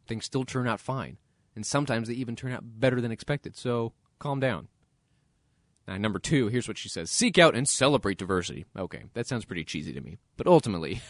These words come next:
<laughs> celebrate diversity. She's getting at variety, okay? You know, experiencing all the different cultures, religions, ethnicities, and things in the world, okay? There are billions of people here.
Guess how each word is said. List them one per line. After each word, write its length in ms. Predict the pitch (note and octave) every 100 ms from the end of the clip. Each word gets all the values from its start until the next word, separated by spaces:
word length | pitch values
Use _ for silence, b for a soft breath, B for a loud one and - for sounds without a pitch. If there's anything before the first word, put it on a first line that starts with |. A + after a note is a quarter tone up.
| -
<laughs> 640 | G3 - - - - -
celebrate 560 | - - F3 C#3+ B2+ -
diversity. 560 | D#2+ A#2 C#3+ E2+ - - b b b
She's 260 | - D3+
getting 320 | B2 F#3 E3 C3
at 300 | A#2+ A#2 - _ B2
variety, 540 | B2 A2 E2+ C#2+ D#2 -
okay? 380 | A2 B2+ A2+ A#2 -
You 100 | -
know, 140 | B2+ B2+
experiencing 680 | - - E3+ E3 D3+ C#3+ - -
all 220 | C3+ C#3+
the 80 | A#2
different 260 | G#2+ -
cultures, 600 | - B2 A2+ - A2+ G#2
religions, 640 | F#2 F2+ G2 - G2+ G2 D#2
ethnicities, 640 | E2+ F2+ F2+ F2 F2 G2
and 100 | C#3
things 240 | C#3+ C#3 B2+
in 80 |
the 80 | C#3
world, 280 | E4 - - _
okay? 300 | - - G#3 - _ -
There 100 | D#3+
are 80 | D3+
billions 520 | A#2 G3+ G3+ G3+ F3+
of 80 | -
people 280 | G#3+ - B2+
here. 260 | D#2 -